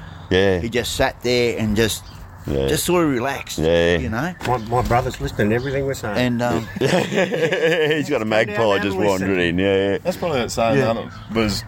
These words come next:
Speaker 4: down the
Speaker 3: Mate.
Speaker 4: driveway the other day. He's probably been feeding it.
Speaker 3: Sounds
Speaker 1: Yeah.
Speaker 3: crazy to some people, but I, I get feelings like that, like
Speaker 1: Yeah, no, I definitely feel synchronicities in the bloody world, mate. You know, as I say, I just sort of think when I wrote Bob Stevens that letter at fourteen as a kid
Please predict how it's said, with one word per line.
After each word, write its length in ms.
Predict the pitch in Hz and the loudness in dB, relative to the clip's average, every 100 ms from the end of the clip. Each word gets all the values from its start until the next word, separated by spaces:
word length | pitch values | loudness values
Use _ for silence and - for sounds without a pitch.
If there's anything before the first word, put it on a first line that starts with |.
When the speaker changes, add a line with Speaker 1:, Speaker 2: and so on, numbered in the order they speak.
| 101 | -2
Speaker 4:
down 220 | 113 107 | 0 0
the 60 | 95 | -2
Speaker 3:
Mate. 100 | 101 | -2
Speaker 4:
driveway 440 | 107 117 113 107 98 | 0 0 2 0 2
the 120 | 95 | 2
other 140 | 92 | 2
day. 200 | 92 - | 2 2
He's 100 | 101 | 0
probably 220 | 92 165 | 0 0
been 180 | 104 92 | 2 0
feeding 320 | - - 135 | 0 -2 -2
it. 100 | - - | -6 -8
Speaker 3:
Sounds 160 | - | -2
Speaker 1:
Yeah. 280 | 120 113 127 | 0 2 2
Speaker 3:
crazy 280 | 123 123 120 | 0 -4 0
to 100 | 170 | 2
some 340 | 170 123 117 117 | 2 0 -2 -2
people, 200 | 117 104 | -2 -2
but 220 | 113 101 | -2 -2
I, 120 | 113 - 117 | -6 -4 -4
I 40 | |
get 220 | 113 120 | -4 -6
feelings 460 | - 120 120 117 113 | -4 0 2 2 2
like 160 | 117 - | 0 -2
that, 200 | 131 - | -2 -4
like 180 | 113 117 - - - | -6 -8 -10 -6 0
Speaker 1:
Yeah, 440 | 98 95 95 95 | 2 4 2 0
no, 340 | 95 95 90 | 0 2 4
I 60 | 90 | 4
definitely 360 | 87 80 80 71 | 2 0 -2 -2
feel 240 | 78 73 | 0 0
synchronicities 840 | 71 76 67 69 73 73 73 71 | 0 -2 -2 -2 -2 -2 -2 0
in 100 | 73 69 | -2 -2
the 80 | |
bloody 260 | 71 73 73 | 0 0 0
world, 340 | 69 80 78 | 0 2 2
mate. 260 | 78 78 76 - | 0 0 -2 -2
You 80 | 80 | 0
know, 220 | 78 78 | 2 2
as 260 | 85 - 92 | 0 0 2
I 200 | 85 76 | 2 0
say, 60 | - - - - | -4 -12 -6 0
I 80 | 87 | 2
just 180 | 90 87 | 2 0
sort 140 | 85 | 0
of 80 | 78 | 0
think 200 | 95 82 | 0 0
when 140 | 78 | 0
I 60 | 80 | 0
wrote 280 | 82 85 78 80 - | 4 2 2 -4 -2
Bob 220 | 98 85 | 0 0
Stevens 520 | - - 90 90 90 87 | 0 0 2 2 0 0
that 200 | 87 78 | 0 2
letter 320 | 92 107 104 | 0 2 0
at 80 | 80 | 0
fourteen 540 | - 92 87 90 117 110 | 0 0 2 2 2 2
as 140 | 92 | 0
a 60 | 85 | 0
kid 300 | - 101 117 | 2 2 0